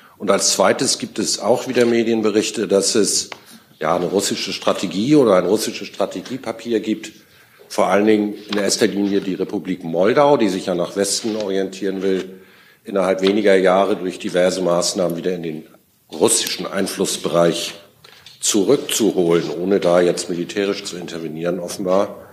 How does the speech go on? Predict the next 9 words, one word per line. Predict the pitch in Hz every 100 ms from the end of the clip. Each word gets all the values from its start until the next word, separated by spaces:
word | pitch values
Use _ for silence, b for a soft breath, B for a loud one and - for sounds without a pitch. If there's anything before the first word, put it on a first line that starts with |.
| B B B B -
Äh, | 92 87
diese | 87 95 110
beiden | 92 92
Fragen, | 90 98 90 87 85 -
wie | 87
bewertet | 92 87 85 -
die | 71
Bundesregierung | 80 80 - 80 82 76
das? | 78 -